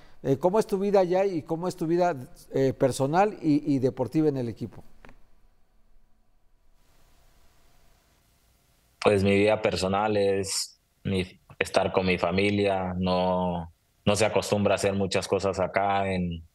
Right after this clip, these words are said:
Speaker 2: en el día a día que estamos entrenando, solo cuando hay días de descanso tratamos de conocer,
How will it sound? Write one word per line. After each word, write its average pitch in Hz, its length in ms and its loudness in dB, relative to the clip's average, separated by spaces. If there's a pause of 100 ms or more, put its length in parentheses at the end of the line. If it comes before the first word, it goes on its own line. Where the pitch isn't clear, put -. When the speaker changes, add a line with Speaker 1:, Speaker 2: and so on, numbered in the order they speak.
Speaker 2:
en 92 100 2
el 87 100 0
día 98 180 4
a - 20 2
día 98 240 0
que 95 80 -2
estamos 98 320 -2
entrenando, 95 800 -2 (380)
solo 90 340 2
cuando 87 760 2
hay 90 160 2
días 92 300 2
de 90 80 0
descanso 95 480 -2
tratamos 90 540 0
de 85 340 -2
conocer, 90 720 -2